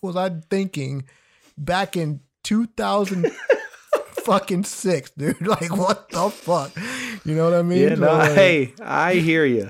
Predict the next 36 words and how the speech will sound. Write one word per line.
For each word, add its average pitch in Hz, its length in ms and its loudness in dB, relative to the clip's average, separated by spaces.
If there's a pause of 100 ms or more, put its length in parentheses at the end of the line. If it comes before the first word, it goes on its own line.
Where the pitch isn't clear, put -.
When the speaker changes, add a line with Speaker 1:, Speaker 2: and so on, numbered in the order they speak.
(140)
Speaker 1:
<laughs> - 180 -16
yeah. 175 300 0 (240)
So, 139 500 -4 (380)
I 151 120 -2
mean, 143 500 -2
I 165 100 -2
can't 190 320 0
blame 180 300 2
her 147 120 0
for, 135 340 -6 (100)
you 151 160 -6
know, 127 340 -6 (200)
anything 156 440 -4
Speaker 2:
What 170 140 2
Speaker 1:
that 247 60 2
she's 247 40 -4
Speaker 2:
about - 200 2
on 180 120 4
Speaker 1:
done, 175 60 2
Speaker 2:
the 160 80 4
Speaker 1:
'cause 139 120 -2
Speaker 2:
flip 160 180 2
Speaker 1:
we've 165 80 -2
Speaker 2:
side 139 300 4
Speaker 1:
all 135 60 4
Speaker 2:
when 139 80 2
Speaker 1:
done 131 100 0
Speaker 2:
it 123 40 -4
Speaker 1:
shit. 139 120 6
Speaker 2:
doesn't 147 220 -2
have 131 640 -2 (200)
anything 135 540 -4
to 117 80 -2
do 117 220 -2
with 107 180 -4
sex - 760 -8